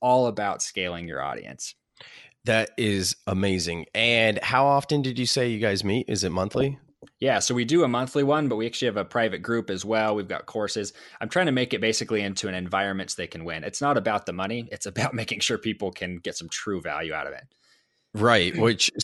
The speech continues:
Speaker 2: side note there, w-, we all know that's a race to the bottom when you're chasing the dollars and the,
Speaker 1: Yeah.
Speaker 2: you don't care about the people. So, uh, we can all, <laughs> it, it's funny how people can sense that too, you know?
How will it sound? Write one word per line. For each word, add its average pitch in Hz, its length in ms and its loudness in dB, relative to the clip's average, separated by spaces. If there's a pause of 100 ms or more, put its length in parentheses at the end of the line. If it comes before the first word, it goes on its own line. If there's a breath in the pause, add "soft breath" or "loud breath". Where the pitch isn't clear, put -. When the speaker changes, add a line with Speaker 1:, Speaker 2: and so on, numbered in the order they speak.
Speaker 2:
side 120 220 6
note 110 260 4
there, 101 360 6
w-, 110 240 2
we 95 180 2
all 110 140 6
know 107 180 4
that's 98 280 2
a 98 40 2
race 98 300 2
to - 80 -4
the 92 80 2
bottom 90 400 4
when 90 340 0
you're 92 360 0 (100)
chasing 92 400 2
the 87 80 -2
dollars 87 560 2
and 87 580 -2
the, 87 220 -4 (360)
Speaker 1:
Yeah. 95 80 -14
Speaker 2:
you 95 180 -2
don't 90 200 -4
care 90 180 0
about 85 200 -6
the - 60 -20
people. 85 340 -6
So, 90 280 -2 (420 loud breath)
uh, - 60 -4 (160)
we 110 120 2
can 147 160 4
all, 170 220 10
<laughs> - 20 6
it, 190 460 8
it's - 120 -2
funny 247 220 6
how 180 100 6
people 139 300 2
can 98 160 0
sense 113 320 2
that 82 220 -4
too, 101 240 2
you 87 140 -4
know? 107 240 2